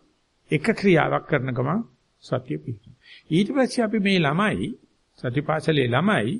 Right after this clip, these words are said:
සති ක්‍රීඩාවකට දාලා අවුස්සනවා. වැඩ දෙක තුන හතර පහ දාලා අහනවා මෙහෙම කරනකොට වැඩේට දාගෙන ඉන්න පුළුවන්ද කියලා.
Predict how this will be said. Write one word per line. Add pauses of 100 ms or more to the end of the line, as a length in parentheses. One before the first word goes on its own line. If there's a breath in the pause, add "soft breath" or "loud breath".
(540)
සති
ක්‍රීඩාවකට
දාලා
අවුස්සනවා. (680)
වැඩ
දෙක
තුන
හතර
පහ
දාලා
අහනවා (520 soft breath)
මෙහෙම
කරනකොට
වැඩේට
දාගෙන
ඉන්න
පුළුවන්ද
කියලා.